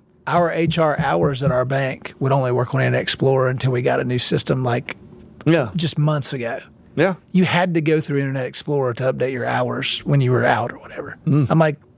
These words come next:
Speaker 1: "So weird." But it was like this one thing you used it for, so it wasn't worth caring.
Speaker 2: Yeah.
Speaker 1: But <laughs> he was like, "I just made fun of it." But
Speaker 2: Yeah.
Speaker 1: number four, make it as simple as possible. And I think we just went through all that with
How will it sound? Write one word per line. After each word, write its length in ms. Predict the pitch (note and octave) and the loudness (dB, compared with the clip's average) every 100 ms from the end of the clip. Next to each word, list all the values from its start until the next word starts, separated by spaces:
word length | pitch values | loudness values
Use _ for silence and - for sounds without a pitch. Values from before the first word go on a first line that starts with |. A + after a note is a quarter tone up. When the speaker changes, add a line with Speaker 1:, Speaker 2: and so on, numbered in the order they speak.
| - D#3+ A#2+ | -20 -16 -12
Speaker 1:
"So 240 | - F#3 F3+ | -2 0 2
weird." 360 | F3 E3+ C#3+ - - F3 | 4 2 0 -6 -4 2
But 160 | G3+ | 4
it 80 | G#3+ | 4
was 120 | G3 | 2
like 180 | F#3+ E3 - | 0 -2 -4
this 240 | D3+ E3+ | -4 -4
one 280 | D#3 G3 E3+ | -2 -2 0
thing 200 | F#3 E3+ | 0 0
you 100 | D3 | -2
used 240 | C#3+ D#3 | -4 -2
it 80 | F3 | 0
for, 200 | F#3 F#3 | 2 2
so 220 | - D3 B2+ - - | 2 -4 -6 -10 0
it 100 | F3 | 4
wasn't 360 | G3+ F#3 D#3+ | 4 2 -2
worth 460 | C#3+ E3+ D#3+ - - _ _ - | -2 -2 -2 -8 -20 _ _ -14
caring. 580 | - C#3+ D#3+ G3+ B3 - | -4 0 2 2 0 2
Speaker 2:
Yeah. 300 | B2 F#2+ - - _ _ _ - | 2 2 -6 -20 _ _ _ -2
Speaker 1:
But 200 | D#3+ E3 | 0 0
<laughs> 220 | - - | -4 0
he 60 | |
was 160 | A3 F#3+ | 0 4
like, 220 | F#3 D#3 D3+ _ - D3 | 2 0 -8 _ -14 -4
"I 120 | - A3+ | 0 0
just 120 | D3+ | 0
made 160 | D#3 | -2
fun 180 | D3+ C#3+ | -4 -8
of 140 | D3 E3+ | -10 -14
it." 180 | - | -10
But 120 | F#3 A#2+ | -2 0
Speaker 2:
Yeah. 200 | G2+ F#2+ _ _ _ | 0 -2 _ _ _
Speaker 1:
number 220 | G3+ A3 | 2 2
four, 520 | A3 B3 B3+ F#3+ F#3 - _ _ _ - | 2 4 4 4 2 -4 _ _ _ -6
make 280 | D#3 G3+ A#3 | 0 0 2
it 100 | F#3+ | 0
as 120 | D#3+ | 0
simple 360 | - F#3+ F3 D#3+ | 0 0 2 2
as 100 | - | 2
possible. 460 | D#3 C3+ - A#2+ | 0 0 -6 -8
And 100 | C3+ | -6
I 40 | C#3+ | -4
think 200 | F3 D#3 | -2 -2
we 80 | |
just 200 | D3 D#3 D#3 | -2 -2 -2
went 140 | C#3+ | -2
through 120 | D3+ | 2
all 160 | D#3 D#3 | 4 4
that 200 | D3+ D3 | 0 0
with 260 | D3 C3 | -2 -4